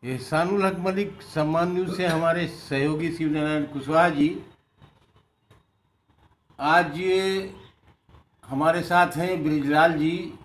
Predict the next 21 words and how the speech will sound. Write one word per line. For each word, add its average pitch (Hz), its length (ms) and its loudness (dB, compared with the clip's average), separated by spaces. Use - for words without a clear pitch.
जो 139 120 0
खेतिहर 160 560 -2
मजदूर 151 600 0
संगठन 151 500 -2
के 170 180 -2
उत्तर 139 260 -6
प्रदेश 151 300 -2
के 156 140 -4
सचिव 170 440 -2
हैं। 147 200 2
बृजलाल 240 360 2
जी, 262 120 4
आ-, 254 100 6
आप 202 960 4
हमें 202 340 -2
बताएंगे 220 720 0
कि 226 200 -4
खेतिहर 175 560 -2
मजदूर 175 840 0
का 175 440 2
इस 160 180 -6